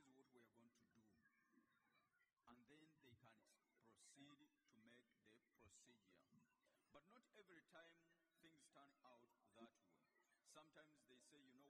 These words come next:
what? We cannot operate you because of your age, because of your health, because of where the place the tumor is. It is so complicated, we cannot reach it. If we remove it,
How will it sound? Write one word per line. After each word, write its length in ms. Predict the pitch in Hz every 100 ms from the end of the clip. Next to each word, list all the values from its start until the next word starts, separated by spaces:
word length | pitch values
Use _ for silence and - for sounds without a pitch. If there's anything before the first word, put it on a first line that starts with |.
| 135
what? 160 | 143 - - - -
We 80 | 123 123
cannot 180 | 151 147 135 - 127 -
operate 340 | 120 120 117 -
you 80 | 104 90 - - - - - - - -
because 360 | 98 - 139 127
of 80 | 117
your 180 | 110 - 131
age, 260 | 147 156 - - - - - -
because 300 | 117 135 131
of 100 | 117
your 180 | 113 110 -
health, 300 | 139 165 160 165 160 156 - -
because 320 | 120 117 139
of 120 | 139 127 120
where 240 | 135 202 190
the 80 | 165 -
place 240 | 165 175 -
the 80 | 139 -
tumor 240 | 160 143 131 139
is. 320 | 147 147 120 - - - -
It 100 | 120
is 120 | 131 -
so 160 | 175 180 -
complicated, 500 | 165 143 151 - 147
we 280 | 139 113 107 -
cannot 160 | 139 135 131 -
reach 240 | 247 247 -
it. 120 | 107 - 135 - - - -
If 120 | 135 139
we 80 | 147
remove 400 | 147 160 208 165
it, 180 | 180